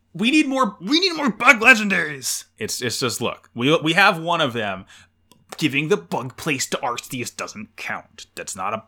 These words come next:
bug legendary. It's a normal legendary. I just want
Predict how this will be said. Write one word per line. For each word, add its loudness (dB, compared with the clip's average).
bug 2
legendary. -8
It's -10
a -2
normal -4
legendary. -16
I -2
just -2
want -2